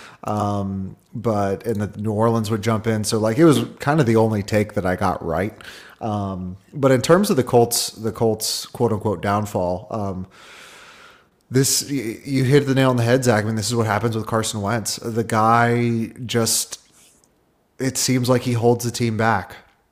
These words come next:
He does have splash plays, he does have moments, and he does have certain games where you just kinda look at him like, "Oh man, that's like twenty seventeen Carson Wentz."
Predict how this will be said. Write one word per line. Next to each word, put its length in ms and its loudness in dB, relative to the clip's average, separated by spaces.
He 160 0
does 300 6
have 320 0
splash 560 0
plays, 340 0
he 100 -2
does 280 0
have 240 -2
moments, 800 -4
and 100 -4
he 80 -2
does 220 -2
have 100 -4
certain 300 -4
games 340 -4
where 80 -4
you 120 -4
just 180 -8
kinda 180 -4
look 180 -6
at 60 0
him 100 -4
like, 160 -4
"Oh 120 0
man, 180 0
that's 180 -2
like 140 -2
twenty 240 -2
seventeen 420 -2
Carson 320 -4
Wentz." 280 -8